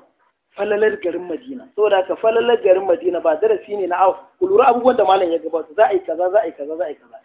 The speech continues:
Abin da ya shafi falala kaɗai ba zama ne ɗaya ko biyu ko uku da zai iya warware wannan ba. Amma dai za mu iya faɗan wasu daga ciki. Abu na farko, ka sani Allah Maɗaukakin Sarki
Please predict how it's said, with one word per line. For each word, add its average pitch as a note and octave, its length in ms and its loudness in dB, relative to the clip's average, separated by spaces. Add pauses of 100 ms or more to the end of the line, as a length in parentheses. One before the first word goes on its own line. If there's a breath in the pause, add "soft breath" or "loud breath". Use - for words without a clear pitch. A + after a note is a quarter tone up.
(260)
Abin C4 240 0
da B3 60 4
ya B3 60 2
shafi F#3+ 240 6
falala G3 380 6 (120)
kaɗai - 420 0
ba E3 220 2
zama G#3 260 6
ne F#3 160 0 (100)
ɗaya F#3+ 180 2 (100)
ko F#3 120 2
biyu F3+ 240 -10
ko - 80 0 (120)
uku - 120 -6
da D3+ 80 -10
zai E3 80 -16
iya D#3+ 100 -10
warware C#3 260 -8
wannan C3 300 -14
ba. - 60 -20 (800)
Amma G3+ 220 0
dai B3 140 6
za B3+ 120 6
mu B3+ 140 2
iya G#3 120 4
faɗan G3 320 0
wasu G3 200 -2
daga C3+ 240 -4
ciki. - 220 -20 (520)
Abu G3 220 2
na A#3+ 200 2
farko, A#3+ 540 0 (480)
ka D#3+ 140 -4
sani G#3 260 2
Allah G3+ 280 2
Maɗaukakin F3 520 -4
Sarki - 400 -4